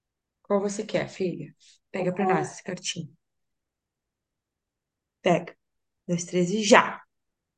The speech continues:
Pega uma. Essa?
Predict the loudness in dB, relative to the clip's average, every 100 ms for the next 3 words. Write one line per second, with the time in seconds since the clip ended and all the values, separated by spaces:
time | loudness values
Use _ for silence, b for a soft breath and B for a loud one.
0 | _ 0 6 6 4 -2 -10 _ _ _
1 | _ _ _ _ _ _ _ _ _ _
2 | _ _ _ _ _ _ _ _ _ _
3 | _ _ _ _ _ _ _ 0 2 4
4 | 2 6 6 4